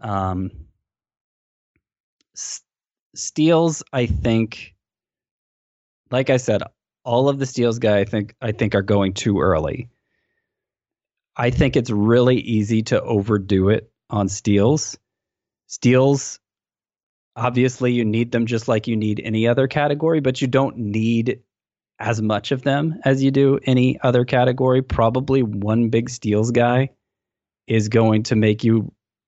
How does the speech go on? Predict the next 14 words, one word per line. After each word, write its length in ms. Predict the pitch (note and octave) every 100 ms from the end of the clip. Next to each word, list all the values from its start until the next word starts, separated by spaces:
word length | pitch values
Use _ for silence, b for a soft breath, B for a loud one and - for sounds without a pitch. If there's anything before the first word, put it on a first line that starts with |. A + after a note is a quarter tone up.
| _ _ _ _ _ _ _ _ _ _ _
you 120 | C#3+
know, 40 | -
is 120 | C3
going 260 | B2+ C#3 C3
to 60 |
give 160 | B2 B2
you 120 | B2+
a 40 | G#2+
chance 360 | - A2 G#2+
of 80 | A2
competing 400 | A2 G#2+ G#2+ A#2
in 80 | A2
the 80 | G#2+
category. 580 | G#2+ G2+ A2+ C3+ D3+